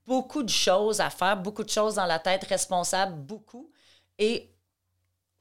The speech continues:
a pas été à l'école, passé le secondaire, et pensait jamais non plus de sa vie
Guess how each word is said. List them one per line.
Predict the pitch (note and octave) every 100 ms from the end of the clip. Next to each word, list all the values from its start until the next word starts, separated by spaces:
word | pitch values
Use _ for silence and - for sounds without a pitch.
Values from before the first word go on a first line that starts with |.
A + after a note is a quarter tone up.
| -
a | D3+
pas | F3
été | E3 D#3+
à | F3
l'école, | E3+ D#3+ F#3 F#3
passé | D#3+ D#3 F3
le |
secondaire, | E3+ E3 D#3+ E3 A3 -
et |
pensait | G3+ G3+ G3 - A3
jamais | E3 - C#4 C4 C4+ D4+
non | A#3 G3
plus | - B3+
de | G3
sa | - F3 E3
vie | D3+ E3 E4 F#4+